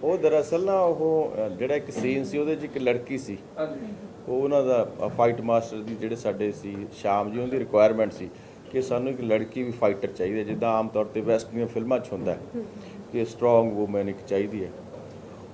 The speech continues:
Speaker 1: ਉਹ ਜਦੋਂ ਉਹ ਅਸਲ 'ਚ ਤਾਂ ਉਹਨੂੰ ਹਿੱਟ ਕਰਨਾ ਸੀ।
Speaker 2: ਹੂੰ।
Speaker 1: ਮਤਲਬ ਜਿਹੜਾ ਮੇਰਾ ਸ਼ਾਟ ਸੀ, ਜਦੋਂ ਮੈਨੂੰ ਸਮਝਾ ਰਹੇ ਸੀ ਤਾਂ ਮੈਂ, ਜਦੋਂ ਮੈਂ ਘੁੰਮ ਕੇ ਆਉਣਾ ਸੀ ਤਾਂ ਮੈਂ ਉਹਨੂੰ ਹਿੱਟ ਕਰਨਾ ਸੀ, ਤੇ ਮੈਂ ਕਿਹਾ, "ਨਹੀਂ, ਮੈਂ ਨਹੀਂ ਯਾਰ ਹਿੱਟ ਕਰਨਾ।" ਬਈ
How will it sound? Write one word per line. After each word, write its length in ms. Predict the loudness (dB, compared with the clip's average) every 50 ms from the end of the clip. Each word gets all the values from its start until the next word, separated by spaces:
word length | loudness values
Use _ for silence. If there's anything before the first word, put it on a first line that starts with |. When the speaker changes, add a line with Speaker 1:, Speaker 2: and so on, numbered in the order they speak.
| -6
Speaker 1:
ਉਹ 140 | -2 -2 0
ਜਦੋਂ 280 | 2 2 2 4 6 6
ਉਹ 440 | 6 6 6 4 2 0 0 0 -2 0 2 2
ਅਸਲ 220 | 2 4 2 0 0
'ਚ 100 | -2 0
ਤਾਂ 140 | 4 4
ਉਹਨੂੰ 200 | 4 6 4 6
ਹਿੱਟ 180 | 4 4 4 6
ਕਰਨਾ 320 | 6 6 6 8 6 4
ਸੀ। 140 | 2 2 -4 -8 -10 -14 -14 -12 -10
Speaker 2:
ਹੂੰ। 60 | -10 -10 -10 -14 -16 -18 -18 -18 -18 -18 -18 -16 -16 -16 -16 -16 -16 -16 -14 -10 -2
Speaker 1:
ਮਤਲਬ 320 | 0 0 0 2 0 0
ਜਿਹੜਾ 200 | 0 4 4 4
ਮੇਰਾ 280 | 4 4 2 2 2 2
ਸ਼ਾਟ 300 | 4 4 4 4 4 2
ਸੀ, 140 | 0 -6 -6
ਜਦੋਂ 200 | -4 -4 -2 -2
ਮੈਨੂੰ 220 | -2 -2 -4 -4
ਸਮਝਾ 420 | -6 -6 -6 -2 2 4 4 6 6
ਰਹੇ 160 | 6 4 2
ਸੀ 160 | 0 -6 -10 -6
ਤਾਂ 120 | -6 -6 -6
ਮੈਂ, 120 | -6 -8 -10 -12 -16 -18 -18 -18 -12 -2 0
ਜਦੋਂ 120 | 2 4
ਮੈਂ 120 | 4 4 4 6 4
ਘੁੰਮ 180 | 4 4 4
ਕੇ 120 | 2 4 4
ਆਉਣਾ 180 | 4 4 4
ਸੀ 60 | 2 0 -2
ਤਾਂ 80 | -2 2
ਮੈਂ 100 | 2 2
ਉਹਨੂੰ 140 | 2 2
ਹਿੱਟ 220 | 2 2 2 0 2
ਕਰਨਾ 320 | 4 4 4 6 4 0
ਸੀ, 120 | 0 -4 -10 -12 -14 -16 -16 -16 -16 -16 -14 -4 -2
ਤੇ 80 | 0
ਮੈਂ 180 | 4 6 6 6
ਕਿਹਾ, 120 | 6 4
"ਨਹੀਂ, 140 | 4 2 0
ਮੈਂ 300 | 4 6 8 8 8 6
ਨਹੀਂ 120 | 6 4
ਯਾਰ 160 | 4 4 4 4
ਹਿੱਟ 200 | 2 0 -2 0
ਕਰਨਾ।" 340 | 0 0 2 2 -2 -4 -4 -8 -12 -14 -12 -12 -12 -14 -14 -16 -10 -8 -8
ਬਈ 300 | -4 -2 -2 -2 -2